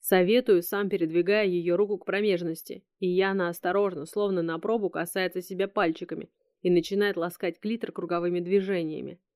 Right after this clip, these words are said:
Этого времени хватает, чтобы оттянуть собственный оргазм, и как только слышу ее участившееся дыхание, продолжаю фрикции.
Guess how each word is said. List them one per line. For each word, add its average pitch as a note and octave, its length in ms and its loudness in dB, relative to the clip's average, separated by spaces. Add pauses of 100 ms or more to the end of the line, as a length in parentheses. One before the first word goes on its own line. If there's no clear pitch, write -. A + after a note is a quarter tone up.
(240)
Этого G#3 380 4
времени G#3+ 340 -2
хватает, G3 460 -2
чтобы F3 320 -4
оттянуть G#3 400 0
собственный E3+ 500 -2
оргазм, E3 480 -2
и F3+ 100 -6
как F#3 200 -6
только F#3+ 240 0
слышу A3+ 400 -4
ее G3+ 240 2
участившееся F#3+ 800 -2
дыхание, F#3+ 480 0
продолжаю E3+ 560 -4
фрикции. - 560 -4